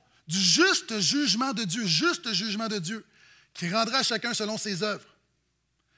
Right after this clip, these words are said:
La vie éternelle à ceux qui, par la persévérance à bien faire, cherchent la gloire, l'honneur et l'incorruptibilité, mais la colère et la fureur à ceux qui, par esprit de dispute,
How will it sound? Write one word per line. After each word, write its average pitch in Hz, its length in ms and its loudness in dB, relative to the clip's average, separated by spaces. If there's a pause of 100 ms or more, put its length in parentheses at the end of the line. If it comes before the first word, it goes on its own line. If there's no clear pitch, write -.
(260)
La 170 160 -2
vie 247 120 0
éternelle 240 420 0
à 196 80 2
ceux - 180 -4
qui, 240 260 -2
par 196 140 0
la 196 80 0
persévérance 214 520 -2
à 214 60 -2
bien 208 200 -2
faire, 226 400 2
cherchent - 300 -2
la 220 120 2
gloire, 220 300 2
l'honneur 214 380 4
et 196 40 0
l'incorruptibilité, 202 1040 -6 (480)
mais 165 120 -6
la 180 140 0
colère 214 420 0
et 196 40 0
la 185 120 0
fureur 185 520 -4
à 165 80 -4
ceux - 180 -8
qui, 202 360 -6 (240)
par 180 160 -4
esprit 233 280 -2
de 226 80 -4
dispute, 190 500 -8